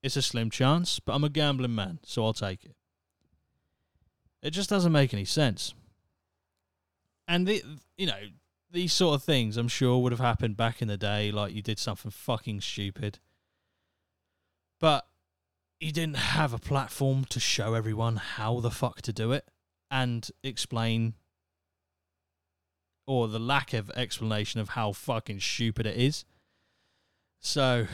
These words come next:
yeah, it's, it's a, it's a fine beast, TikTok, and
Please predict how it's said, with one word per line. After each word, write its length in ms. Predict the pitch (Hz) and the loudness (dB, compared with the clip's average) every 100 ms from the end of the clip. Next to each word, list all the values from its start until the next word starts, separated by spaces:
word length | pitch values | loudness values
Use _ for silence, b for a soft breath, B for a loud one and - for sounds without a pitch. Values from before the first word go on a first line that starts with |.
| - - | -8 -6
yeah, 280 | 117 90 82 | -6 -4 -6
it's, 260 | 127 120 | -6 -6
it's 180 | - - | -6 -4
a, 260 | 113 104 92 - - | -2 -4 -6 -14 -10
it's 160 | 131 | -4
a 60 | 135 | -4
fine 520 | - - 156 143 123 | -4 -6 -2 0 0
beast, 600 | 104 107 90 - - - | -2 -4 -2 -6 -6 -10
TikTok, 560 | - 107 - 104 90 - | -12 -12 -6 -6 -6 -8
and 320 | 113 101 104 | -8 -8 -10